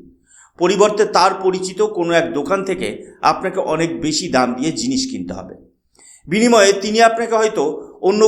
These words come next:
কোনো একটা ছোটোখাটো সুবিধার লোভ দেখালেন। এখন আপনার কাছে আমার প্রশ্ন, আপনি কি আপনার সেই পুরনো বিশ্বস্ত বন্ধুর হাত ছেড়ে দেবেন? আপনি কি সামান্য কিছু সুযোগ সুবিধার লোভে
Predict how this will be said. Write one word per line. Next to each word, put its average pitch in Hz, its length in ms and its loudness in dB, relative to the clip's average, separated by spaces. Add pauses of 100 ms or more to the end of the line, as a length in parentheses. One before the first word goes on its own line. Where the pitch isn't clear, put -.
(100)
কোনো 202 160 2
একটা 202 200 0
ছোটোখাটো 190 460 -4
সুবিধার 175 400 -2 (220)
লোভ 123 280 0
দেখালেন। 95 360 -10 (640)
এখন 165 300 0
আপনার 165 360 0
কাছে 202 240 -2 (460)
আমার 160 300 2
প্রশ্ন, - 260 -8 (880)
আপনি - 260 0
কি 254 120 0
আপনার 220 280 0
সেই 233 200 -2
পুরনো 220 360 -4
বিশ্বস্ত 175 480 -2
বন্ধুর 208 360 -2
হাত 180 200 2
ছেড়ে 202 280 -2
দেবেন? 170 200 -4 (760)
আপনি 185 240 2
কি 226 120 -6
সামান্য 214 480 0
কিছু 220 240 -8
সুযোগ 190 380 -6
সুবিধার 208 400 0
লোভে 160 320 0